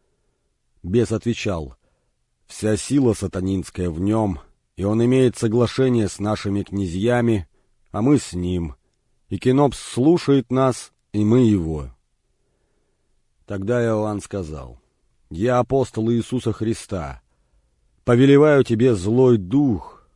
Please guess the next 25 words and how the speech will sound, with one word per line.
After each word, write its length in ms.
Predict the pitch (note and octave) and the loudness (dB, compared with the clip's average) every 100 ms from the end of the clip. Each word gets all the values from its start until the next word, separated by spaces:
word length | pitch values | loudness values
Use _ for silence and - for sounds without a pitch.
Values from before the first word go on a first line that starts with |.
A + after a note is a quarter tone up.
| _ | _
не 180 | F#2+ A#2+ | -2 0
входить 480 | A2+ - C#3 D3 A2+ | 0 -2 0 -2 -4
в 80 | E2+ | -8
жилища 580 | E2 A#2 B2+ A#2+ - G2 | -6 -4 -2 -4 -8 -10
человеческие 1040 | - G#2+ G#2+ C#3 B2 E2 - - C#2+ B1 _ _ _ | -6 -4 -2 -2 -4 -10 -16 -18 -16 -18 _ _ _
и 120 | - | -2
не 100 | B2 | 2
возвращаться 840 | C3 B2 A2+ C3 - D3 C3 - F#2+ | 4 4 2 0 0 -2 -2 -6 -12
к 20 | - | -8
Кинопсу, 720 | G#2+ G2+ G#2 F#2 - - D2 _ _ _ | -6 -4 -4 -6 -12 -16 -16 _ _ _
но 180 | - A2 | -6 -2
уйти 320 | C3 A#2+ E3 | 0 -2 -6
с 80 | D3 | -4
этого 260 | A2 F#2+ F2 | -4 -4 -6
острова 520 | F2+ F2+ - E2 D#2+ - | -4 -6 -8 -10 -10 -6
и 100 | A#2 | -4
мучиться". 680 | G#2 E2 D2 - - - - _ _ _ _ _ _ _ _ _ _ _ _ _ | -4 -6 -10 -16 -20 -20 -20 _ _ _ _ _ _ _ _ _ _ _ _ _
И 100 | G#2+ | -4
тотчас 460 | - D3 - G2 | 2 0 0 -8
бес 240 | D2+ G#2 - | -6 -6 -6
удалился 440 | F2 F#2 F#2 - | -8 -6 -8 -10
с 140 | D#2+ F2 | -14 -12
острова. 460 | E2 - C#2+ C#2 _ _ _ _ _ _ _ _ _ _ - | -14 -14 -16 -16 _ _ _ _ _ _ _ _ _ _ -10
Кинопс 440 | F#2+ G2 C3 A2 | -6 -2 -2 -4
же, 220 | D#2+ D#2+ | -8 -14